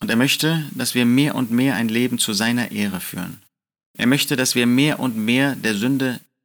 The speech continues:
Nein, zur Sünde Nein sagen. Und leider ist unser Leben eben nicht dadurch geprägt, dass Christus alles ist. Oder ist das bei dir anders?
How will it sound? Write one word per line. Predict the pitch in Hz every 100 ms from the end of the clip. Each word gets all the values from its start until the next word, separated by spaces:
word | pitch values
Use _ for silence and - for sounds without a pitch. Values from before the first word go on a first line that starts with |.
| _ _ _ _
Nein, | 101 113 139 143
zur | 123 117
Sünde | 107 127 120
Nein | 113 123 127 117
sagen. | 95 82 78 - _ _ _ _ _ _ _ _ _ _ -
Und | - 113
leider | 120 131 139
ist | 120 -
unser | 113 113
Leben | 117 117 117
eben | 117 120
nicht | 135 -
dadurch | 107 98 -
geprägt, | 101 95 90 98
dass | 92
Christus | - 113 - 98
alles | 101 95 92
ist. | 90 82 - - -
Oder | 104 92
ist | 92
das | 85
bei | 90
dir | 87 82
anders? | 87 92 98